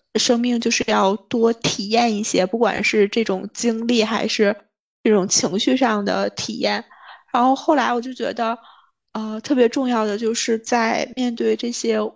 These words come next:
无法改变的外部环境的时候，自己所采取的态度。而且这句话就是非常能安慰到我，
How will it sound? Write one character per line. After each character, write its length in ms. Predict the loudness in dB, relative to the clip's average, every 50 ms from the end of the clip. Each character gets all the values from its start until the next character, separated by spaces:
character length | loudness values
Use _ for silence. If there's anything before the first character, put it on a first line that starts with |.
| _ -8
无 100 | -8 -6
法 240 | -2 0 0 0 0
改 160 | -2 -4 -6 -4
变 240 | -2 0 0 0 0 0
的 260 | 0 0 0 -2 -4 -8 _ _ _ _
外 200 | -2 0 0 0
部 160 | 2 0 0 -2
环 220 | 0 -2 -4 -4
境 100 | -4 -4
的 80 | -4 -2
时 120 | -2 -2
候， 100 | -2 -2
自 140 | -4 -6 -6
己 120 | -6 -6
所 200 | -4 -4 -4 -6
采 240 | -4 -2 -2 -2 -2
取 120 | -2 -4
的 160 | -2 -2 -2 -4
态 300 | -4 -4 -2 0 0 0 0
度。 200 | 0 -2 -4 -4 -8 -14 -14 -14 -14 -8 -2 0
而 80 | 2
且 140 | 4 4 2
这 100 | 2 2
句 140 | 0 -2 -2
话 340 | -2 0 0 0 0 -2 -4 -8 _ _ _ _ _ _ _ -4
就 120 | 0 0
是 60 | 0
非 220 | 2 2 2 2 2
常 280 | 0 -2 -6 -4 -4 -4
能 120 | -4 -6 -4
安 340 | -2 -2 0 0 0 -2 -2
慰 180 | -2 -2 0
到 180 | 0 0 0 0
我， 320 | 0 0 -2 -4 -6 -8